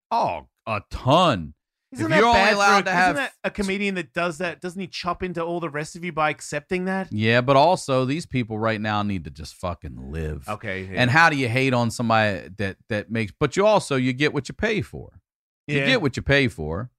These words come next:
Speaker 1: You know, if you're gonna offer a thousand dollars, you're gonna get a thousand dollar comedian.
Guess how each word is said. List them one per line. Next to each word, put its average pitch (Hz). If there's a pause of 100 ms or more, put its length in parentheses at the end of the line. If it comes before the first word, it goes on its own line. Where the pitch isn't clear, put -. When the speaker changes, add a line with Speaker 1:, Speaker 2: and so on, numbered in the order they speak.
(500)
Speaker 1:
You 123
know, 131
if 117
you're 165
gonna 165
offer 147
a -
thousand 135
dollars, 127
you're 131
gonna 135
get 127
a 117
thousand 117
dollar 113
comedian. 98